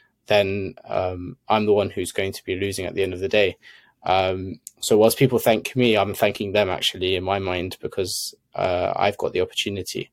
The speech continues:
And yeah, at the end of the day, there's another dua that I love to say, uh, "Allahumma stakhdimni wa la tastabdilni." Uh, so God, uh, use me and don't replace me. Um, I love it because I think it's true.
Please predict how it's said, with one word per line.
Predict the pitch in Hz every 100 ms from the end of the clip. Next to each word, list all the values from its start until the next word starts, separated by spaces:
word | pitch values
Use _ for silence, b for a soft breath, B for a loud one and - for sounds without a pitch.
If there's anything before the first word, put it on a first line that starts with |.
| -
And | 101 107
yeah, | 160 135 101 -
at | - 123
the | 131
end | 123 120
of |
the | 117
day, | 117 117
there's | 110 110
another | 113 110
dua | 107 104 113 107
that |
I | 101
love | 107 107 -
to | -
say, | 110 110 139 b b b b b _
uh, | - 98 -
"Allahumma | 113 113 120 117
stakhdimni | - - 123 113 110
wa | 110
la | 107
tastabdilni." | 107 - - 113 123 127 139 175 - _ -
Uh, | 92 92
so | - 107 101 95
God, | - 110 - 104 98
uh, | 104 95 98 -
use | - 110 113 120
me | 120 135 -
and | 101 101
don't | 107 - -
replace | 101 123 117 -
me. | 131 151 b b b b b -
Um, | - 90 90
I | 104
love | 117 120
it | 139 -
because | 110 120 104 104
I | 98
think | - 117 -
it's | 113 - -
true. | - 131 117